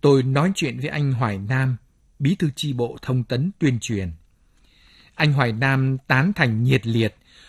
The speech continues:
tỏ ý sốt sắng giúp chúng tôi xây dựng quan hệ ngày một bền đẹp hơn.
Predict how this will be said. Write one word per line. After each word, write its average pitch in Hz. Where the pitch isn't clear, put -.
tỏ 110
ý 135
sốt 208
sắng 165
giúp 202
chúng 180
tôi 147
xây 170
dựng 131
quan 151
hệ 123
ngày 113
một 120
bền 123
đẹp 107
hơn. 147